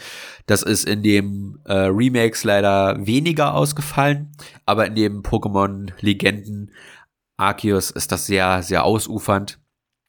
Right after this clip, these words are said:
Da hast du dann fast noch mal ein Drittel des Spiels vor dir an, an Missionen, um legendäre Pokémon zu fangen und den Pokédex zu verste-, äh, vervollständigen.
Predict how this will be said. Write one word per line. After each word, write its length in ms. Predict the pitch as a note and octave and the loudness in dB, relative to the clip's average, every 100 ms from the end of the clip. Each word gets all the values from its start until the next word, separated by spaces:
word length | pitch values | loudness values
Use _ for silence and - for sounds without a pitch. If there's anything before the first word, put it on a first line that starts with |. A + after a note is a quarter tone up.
| - - - | -10 -6 0
Da 120 | F2+ | 2
hast 240 | F#2 - | 0 -2
du 40 | G2 | 0
dann 300 | F#2+ F#2 F2+ | 0 -2 -6
fast 360 | - F#2 - | -2 -2 -2
noch 140 | F#2 F2 | -4 0
mal 380 | E2+ F2 F2+ - - - - | 2 2 0 -4 -20 -14 -4
ein 100 | A2+ | 0
Drittel 320 | A2+ A2 G#2+ | 2 2 2
des 120 | G2+ | 2
Spiels 420 | - - A2 G2+ | 0 0 0 0
vor 240 | - G#2 G2 | -2 0 2
dir 200 | G2 F2 | 2 0
an, 180 | F#2 - | -2 -4
an 200 | F#2+ G2 | -4 -4
Missionen, 640 | F#2+ - G#2 G#2 G2+ F#2+ - - - | -4 -2 0 2 0 -4 -12 -20 -4
um 160 | A#2+ B2 | 0 2
legendäre 480 | A2+ G#2+ G2+ G2+ G2+ | 4 2 2 2 2
Pokémon 480 | - A2 G#2 G2 | 2 0 0 -2
zu 160 | F#2+ F#2 | -2 -6
fangen 340 | - F#2+ F#2+ - - - - - - | -2 -4 -4 -12 -18 -18 -20 -8 2
und 380 | G3 F#2+ - | 2 2 -2
den 280 | F#2 F#2 F2+ - - - | 0 0 -2 -12 -10 0
Pokédex 520 | A#2+ G#2+ G#2 F#2 - | 2 2 2 2 0
zu 100 | G2+ | -6
verste-, 400 | - F2+ - - | -4 -4 -4 -2
äh, 320 | G2+ F#2 - | 0 0 0
vervollständigen. 880 | - F#2 A#2 A#2 A2+ A2+ A2+ A2+ | -4 0 0 2 0 0 -2 -4